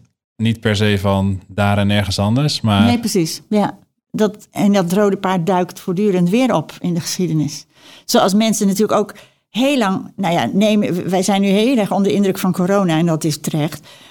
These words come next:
Speaker 2: Maar wees maar eens onder de indruk van de pest in de middeleeuwen. Dus een kwart van de Europese bevolking is toen doodgegaan aan een verschrikkelijke ziekte.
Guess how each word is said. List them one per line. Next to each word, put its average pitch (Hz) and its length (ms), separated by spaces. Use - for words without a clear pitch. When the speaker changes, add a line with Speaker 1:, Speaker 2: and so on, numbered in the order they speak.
Speaker 2:
Maar 180 440
wees 175 280
maar 175 120
eens 160 120
onder 160 220
de 151 60
indruk 160 200
van 160 140
de 156 60
pest - 420
in 180 100
de 180 60
middeleeuwen. 196 680
Dus 196 200
een 208 80
kwart 240 280
van 202 200
de 185 340
Europese 196 480
bevolking 190 600
is 160 160
toen 165 340
doodgegaan 147 680
aan 160 140
een 170 80
verschrikkelijke 247 540
ziekte. - 360